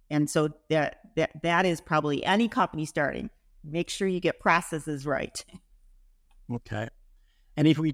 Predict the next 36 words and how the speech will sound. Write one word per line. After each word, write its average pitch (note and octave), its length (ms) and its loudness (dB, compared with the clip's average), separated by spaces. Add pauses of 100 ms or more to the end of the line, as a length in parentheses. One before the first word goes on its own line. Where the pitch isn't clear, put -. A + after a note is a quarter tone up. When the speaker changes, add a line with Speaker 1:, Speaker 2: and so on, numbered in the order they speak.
(120)
Speaker 2:
if E3 180 -4
we D#3+ 140 0
take - 460 -2
this B2 260 -2
now, B2 180 -4
right, C#3 180 0
I D3 120 2
think D#3+ 180 -2
you D3+ 100 0
alluded D#3+ 340 0
to A2+ 100 -2
it A2+ 40 2
already, A2 220 0
process D3 480 0
is A#2+ 180 -10
the B2+ 100 -8
big B2 220 -4
thing, C#3 200 -2
but C3 120 -2
if - 140 -6
we C3+ 80 -4
take F#3 440 -2
that D3 160 0
mindset C3+ 520 -2
now C3 220 -2
and C3 120 -4
saying, B2+ 380 -2 (1000)
if D3+ 180 -2
you G3 140 2
could G#3 180 -4
go E3 220 4
out C#3+ 340 4
and B2+ 100 -8
you C#3 100 -4
become D3+ 500 0
the, C#3 440 0